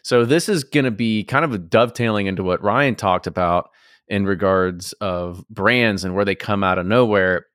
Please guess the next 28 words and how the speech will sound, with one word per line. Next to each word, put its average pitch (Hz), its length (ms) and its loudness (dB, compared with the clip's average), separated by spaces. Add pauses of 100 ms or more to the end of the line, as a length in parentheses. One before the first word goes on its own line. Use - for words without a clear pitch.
(100)
And 127 160 0
this 220 160 -2
kind 156 280 -6
of, - 40 -4
like, 170 140 0
I 156 80 0
had 196 300 -2
this - 180 -2 (160)
thought, 98 260 0 (500)
it 113 120 -4
was 123 160 2
a 120 60 0
few 175 280 -6
weeks 107 340 -2
ago, - 460 -6 (540)
and 127 120 4
I 135 60 4
just 165 220 -2
thought 143 240 2
to 131 60 -2
myself, 90 580 0 (680)
you 151 80 -2
know, 147 60 4
we 147 140 6
look 165 260 0
at 359 100 -4
a 180 60 0
brand 101 600 -2